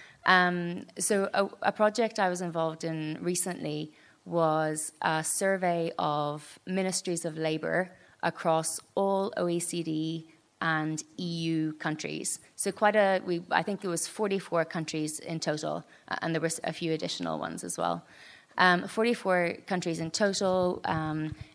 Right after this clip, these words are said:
every country responded from the O E C D and E U, which I think, um, showed a massive amount of interest in the topic, which was, um,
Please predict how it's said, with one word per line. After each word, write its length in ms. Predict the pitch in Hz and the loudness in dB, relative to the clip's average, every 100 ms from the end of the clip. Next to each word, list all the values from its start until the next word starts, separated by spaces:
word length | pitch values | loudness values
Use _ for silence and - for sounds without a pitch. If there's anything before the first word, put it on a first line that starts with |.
| - | 4
every 280 | 190 185 185 | 4 6 0
country 380 | 185 170 165 156 | 0 0 0 -2
responded 800 | 156 - 170 170 165 165 160 165 - | -4 0 0 0 0 0 0 -2 -8
from 140 | 165 | -6
the 140 | 156 156 | -4 -2
O 40 | |
E 60 | 151 | -2
C 160 | 151 | -6
D 180 | 151 151 | -4 -4
and 160 | 147 - | -4 -4
E 60 | 165 165 214 | -4 -2 0
U, 80 | 214 | 0
which 200 | 160 160 | 2 0
I 60 | |
think, 360 | 165 170 160 - - - _ - | 2 0 0 -6 -20 -20 _ 0
um, 240 | 165 160 | 2 2
showed 340 | - 185 175 175 | 4 8 8 8
a 60 | |
massive 560 | 170 170 170 - 170 170 | 4 4 4 2 0 0
amount 400 | 170 160 156 165 | 0 0 0 0
of 280 | 160 160 - | 0 -2 -4
interest 540 | 185 175 170 160 - - | 0 0 2 2 0 -2
in 400 | - 156 151 151 | -2 0 -2 -4
the 80 | |
topic, 640 | 156 190 175 - 190 233 - - - - | -2 2 2 2 -2 -2 -12 -20 -10 0
which 260 | 170 - | 0 2
was, 480 | 165 160 160 156 - - | 4 4 4 2 -2 -2
um, 360 | 160 156 156 | -2 -2 -4